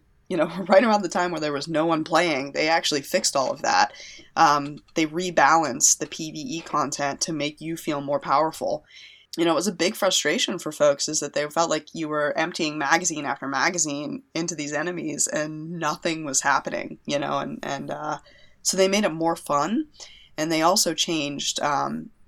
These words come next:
you know, in one point eight, they really changed the way the loot dropped. You know, they made it so rather than focus on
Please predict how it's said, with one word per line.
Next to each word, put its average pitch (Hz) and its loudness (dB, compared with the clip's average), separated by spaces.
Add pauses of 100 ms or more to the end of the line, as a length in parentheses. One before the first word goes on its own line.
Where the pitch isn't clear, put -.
you 165 -2
know, 143 0
in 143 -4
one 175 2
point 151 -4
eight, 170 -2
they 156 -4
really 156 -6
changed 143 -6
the 143 -8
way 147 -6
the 147 -12
loot 143 -6
dropped. - 0 (420)
You 170 -2
know, 156 4
they 147 -2
made 151 -2
it 151 -2
so 143 2
rather 160 4
than 143 -4
focus 151 -2
on 143 -2